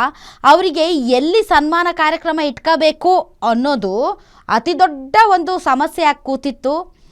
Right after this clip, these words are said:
ರವೀಂದ್ರ ಶ್ರೀಕಂಠಯ್ಯ ಅವರು, ಸುರೇಶ್ ಗೌಡ್ರು ಒಂದ್ ಕಡೆ ಹೇಳಿದ್ರೆ, ಸಿ ಎಸ್ ಪುಟ್ಟರಾಜ್ ಅವರು ಮತ್ತೊಂದ್ ಕಡೆ ಮಾಡಿದ್ರು ಅಂತ ಕಾರ್ಯಕ್ರಮಕ್ಕೆ ಹೋಗದೆ ಇರೋದು,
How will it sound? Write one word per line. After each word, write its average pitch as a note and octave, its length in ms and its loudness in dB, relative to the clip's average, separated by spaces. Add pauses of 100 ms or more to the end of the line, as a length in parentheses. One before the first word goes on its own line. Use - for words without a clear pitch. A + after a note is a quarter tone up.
(320)
ರವೀಂದ್ರ D4+ 340 0
ಶ್ರೀಕಂಠಯ್ಯ D4+ 600 -2
ಅವರು, C#4+ 280 2
ಸುರೇಶ್ C#4+ 320 -6
ಗೌಡ್ರು C#4+ 280 -2
ಒಂದ್ B3 220 0
ಕಡೆ C#4 200 -2
ಹೇಳಿದ್ರೆ, C4+ 460 -2
ಸಿ C4+ 140 -10
ಎಸ್ C4+ 140 -6
ಪುಟ್ಟರಾಜ್ C4+ 420 -2
ಅವರು C4 140 -2
ಮತ್ತೊಂದ್ B3+ 400 -6
ಕಡೆ D4 200 -4
ಮಾಡಿದ್ರು C4+ 460 -2
ಅಂತ C4+ 220 -6
ಕಾರ್ಯಕ್ರಮಕ್ಕೆ C4 640 -6
ಹೋಗದೆ B3 320 -2
ಇರೋದು, B3+ 480 -6